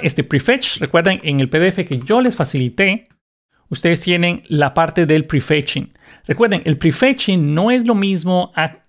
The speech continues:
construir el componente en el background. Ustedes pueden abrir este enlace para que lo lleve a la documentación y ustedes pueden leer más información al respecto.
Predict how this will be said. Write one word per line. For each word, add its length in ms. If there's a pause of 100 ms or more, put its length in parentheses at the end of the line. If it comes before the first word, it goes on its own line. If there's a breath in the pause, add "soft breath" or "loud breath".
(120)
construir 520
el 60
componente 480
en 100
el 80
background. 500 (240 soft breath)
Ustedes 260
pueden 200
abrir 340
este 220
enlace 400
para 200
que 80
lo 40
lleve 160
a 40
la 60
documentación 600
y 60
ustedes 260
pueden 220
leer 240
más 240
información 420
al 80
respecto. 480